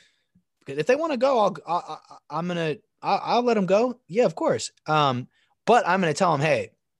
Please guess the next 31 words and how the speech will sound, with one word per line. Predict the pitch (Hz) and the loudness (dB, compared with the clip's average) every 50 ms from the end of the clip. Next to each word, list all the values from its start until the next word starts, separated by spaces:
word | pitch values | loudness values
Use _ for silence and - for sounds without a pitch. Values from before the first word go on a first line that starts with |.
| _ | _
major | - 131 143 170 202 202 214 233 | -6 -2 0 2 2 2 0 0
in | 214 | 0
something | - 202 190 180 175 165 | 0 0 0 0 -2 -2
that | 156 147 | -4 -4
you | 131 143 139 | -4 -6 -4
really | 135 143 143 139 135 | -2 0 0 0 0
are, | 127 127 | 0 -2
like, | 117 120 113 107 - | -2 -4 -6 -8 -8
passionate | - 131 127 117 - - 117 107 | -6 -4 -4 -4 -6 -8 -8 -8
about | 107 113 107 104 | -6 -8 -8 -8
learning. | 107 104 101 95 90 - - _ _ _ _ _ _ _ - | -10 -10 -10 -12 -16 -20 -20 _ _ _ _ _ _ _ -8
Like, | 127 120 - | -8 -2 0
don't | 180 190 190 - | 0 0 2 2
go | 208 208 | 2 2
major | 185 165 160 160 156 160 | 2 2 0 0 -2 -2
in | 147 | -2
something | - 156 147 143 131 | -2 -2 -4 -4 -4
you | 123 120 | -6 -8
think | - - 139 127 117 | -8 -8 -10 -8 -6
you | 123 120 | -6 -6
have | 117 117 117 | -4 -6 -6
to | - 143 | -8 -8
learn." | 139 143 143 151 160 160 _ _ _ _ _ _ - _ _ | -6 -6 -6 -6 -8 -10 _ _ _ _ _ _ -20 _ _
So, | - - 165 | -2 0 0
like, | 160 156 | 0 0
for | - 165 | -2 -4
me, | 165 156 | -2 0
I | 151 147 | 0 0
majored | 151 151 151 147 131 143 139 | 0 0 -2 -2 -4 -4 -6
in | 131 123 | -6 -4
business, | 107 120 120 113 131 131 123 123 - - - | -4 -4 -4 -4 -6 -8 -6 -6 -6 -8 -8